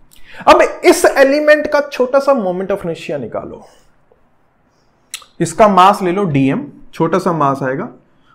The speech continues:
उसकी दूरी कुछ एक्स स्क्वायर होगी, ये इसका moment of inertia आएगा इस axis के around,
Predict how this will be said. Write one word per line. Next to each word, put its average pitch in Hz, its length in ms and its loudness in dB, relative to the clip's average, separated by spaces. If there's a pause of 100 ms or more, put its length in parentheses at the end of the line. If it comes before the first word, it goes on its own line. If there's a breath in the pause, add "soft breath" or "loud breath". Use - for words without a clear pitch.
(100)
उसकी 175 300 -2
दूरी 208 260 2
कुछ - 300 -4
एक्स 156 200 -2
स्क्वायर 202 260 0
होगी, 190 280 -2 (360)
ये 190 120 2
इसका 262 420 2
moment 196 360 4
of 226 120 2
inertia 226 360 0
आएगा 240 420 0
इस 277 160 2
axis - 460 -2
के - 240 0
around, 233 460 4